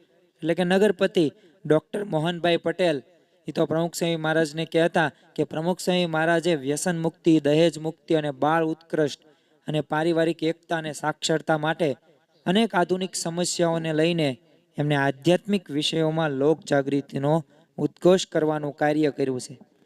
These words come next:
એ સંગીત, નૃત્ય કે કલા વગેરેનું પણ નવ જાગરણ કરવાનું કાર્ય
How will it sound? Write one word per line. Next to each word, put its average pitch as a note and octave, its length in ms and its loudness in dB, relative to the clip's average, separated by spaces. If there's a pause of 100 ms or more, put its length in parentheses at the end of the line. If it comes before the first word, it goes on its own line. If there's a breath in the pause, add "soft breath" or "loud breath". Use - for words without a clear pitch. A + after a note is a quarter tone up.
(280 soft breath)
એ F3 60 0
સંગીત, F#3+ 440 0
નૃત્ય F#3+ 400 0
કે F#3+ 160 0
કલા F#3 300 0
વગેરેનું F3+ 520 -2
પણ G3 140 2
નવ F3+ 280 0
જાગરણ E3+ 400 0
કરવાનું F3 460 0
કાર્ય E3+ 380 2